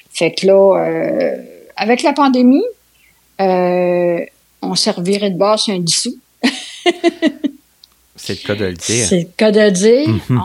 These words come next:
Speaker 1: On a, euh, moi, j'étais au travail, je travaillais à l'association quand il y a eu le H un N A.
Speaker 2: Ah oui, ben oui.
Speaker 1: Et on nous avait demandé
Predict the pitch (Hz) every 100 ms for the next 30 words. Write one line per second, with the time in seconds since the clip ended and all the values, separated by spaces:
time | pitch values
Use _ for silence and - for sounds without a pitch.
0 | 180 190 196 202 208 214 - 190 180 170
1 | 170 180 - _ - - _ _ 208 226
2 | 440 330 196 247 240 208 208 180 185 226
3 | 247 254 208 - 165 170 196 190 - -
4 | 185 170 - 214 220 220 202 208 190 214
5 | 233 247 277 - _ _ - 185 165 165
6 | 165 226 - 269 214 180 175 165 _ _
7 | _ _ - 147 143 156 95 90 101 104
8 | 139 - - - - _ _ 269 381 415
9 | 254 247 247 233 285 262 254 403 466 320
10 | 226 196 185